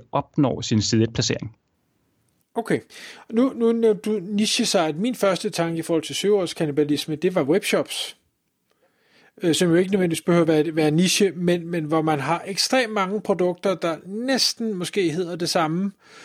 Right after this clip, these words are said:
Speaker 2: Øh, kunne vi, kunne vi prøve at bare finde på et eller andet eksempel, øh, og det kan være niche-site, det kan være en, en webshop, øh, hvor, hvor du tænker, jamen, der kunne man både have det her og det her, øh, og, og så kunne det være et problem. Hvad, har du set noget derude?
Speaker 1: Ja.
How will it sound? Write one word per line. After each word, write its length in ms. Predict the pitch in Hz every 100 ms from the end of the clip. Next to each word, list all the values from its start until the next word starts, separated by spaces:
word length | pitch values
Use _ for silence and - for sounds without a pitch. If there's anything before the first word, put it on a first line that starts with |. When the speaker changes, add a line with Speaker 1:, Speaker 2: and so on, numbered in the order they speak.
| - - -
Speaker 2:
Øh, 280 | 175 175 175 160 -
kunne 160 | 220
vi, 320 | 208 202 190
kunne 180 | 175 196
vi 40 | 175
prøve 220 | 226 233
at 80 | 202
bare 140 | 202
finde 180 | 233 202
på 60 |
et 60 | 214
eller 140 | 226
andet 240 | 208 214 170
eksempel, 520 | - - 208 214 202 - _ _
øh, 320 | 175 170 160
og 120 | 147 160
det 80 |
kan 60 | 170
være 100 | 175
niche-site, 400 | 170 208 190 160
det 140 | 151
kan 80 | 156
være 200 | 156 151
en, 140 | 156 139
en 140 | 156
webshop, 460 | 165 170 - 185 - -
øh, 180 | 170 147
hvor, 120 | 156
hvor 140 | 151
du 100 | 160
tænker, 260 | 156 170 165
jamen, 360 | 165 156 156 156 143
der 80 | 170
kunne 220 | 165 185
man 120 | 175 147
både 160 | 202
have 100 | 190 185
det 120 | 175
her 180 | 180 160
og 180 | 151
det 120 | 175 175
her, 200 | 170 143 - _ - - _ -
øh, 240 | 156 151 -
og, 140 | 160
og 140 | 160
så 80 | 175
kunne 120 | 160
det 80 | 156
være 80 | 151
et 60 | 143
problem. 340 | 151 160 151
Hvad, 120 | 170
har 120 | 147
du 60 | 156
set 220 | - 196
noget 200 | 180 175
derude? 200 | 180 160
Speaker 1:
Ja. 80 | 127